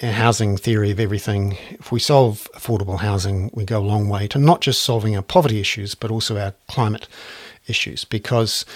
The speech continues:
if you build the right types of housing in the right places, not only, uh, can they be carbon zero, because they're properly insulated and,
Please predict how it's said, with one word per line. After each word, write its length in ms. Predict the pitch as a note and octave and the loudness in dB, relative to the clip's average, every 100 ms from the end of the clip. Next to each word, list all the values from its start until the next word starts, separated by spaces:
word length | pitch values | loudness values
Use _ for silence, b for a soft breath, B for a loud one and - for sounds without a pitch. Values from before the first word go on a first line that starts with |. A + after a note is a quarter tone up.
| B B B - | B B B -6
if 120 | B2 | 0
you 80 | C3 | 6
build 280 | E3+ E3 | 8 8
the 140 | C#3 B2 | 6 4
right 300 | B2 C#3 - | 6 4 2
types 580 | - A#2 - - - - | 0 0 -2 -6 -4 -4
of 120 | G#2 | -2
housing 400 | A2 G#2+ B2 A#2+ | 0 2 2 2
in 80 | G2+ | 2
the 80 | G2+ | 2
right 280 | G#2+ A2 - | 0 -2 0
places, 640 | D3+ D3 - - - - B B B B B - | 2 2 0 -6 -6 -8 B B B B B 2
not 180 | C#3+ C#3 | 6 6
only, 640 | C3 A#2+ A#2 A2+ A2 C3 | 6 6 4 4 0 -2
uh, 200 | - G#2+ A2+ | -4 -4 -2
can 200 | C3 A2 | 2 2
they 140 | G#2+ | 2
be 500 | G2+ G#2 G2+ - - | 0 -2 -2 -6 -14
carbon 320 | - A2+ G2+ G2 | -6 -2 0 2
zero, 360 | C#3 G#3+ A3+ - - - | 6 8 8 4 -12 -12
because 340 | G#2+ A2+ - | -6 -4 -4
they're 160 | - G#2+ | -4 -4
properly 400 | - A#2 A2 G2 | 0 0 0 0
insulated 720 | C#3+ C#3+ C#3+ B2 A#2 A2 G2+ | 2 2 4 4 4 2 0
and, 320 | G2 F#2+ G2 | -2 -4 -6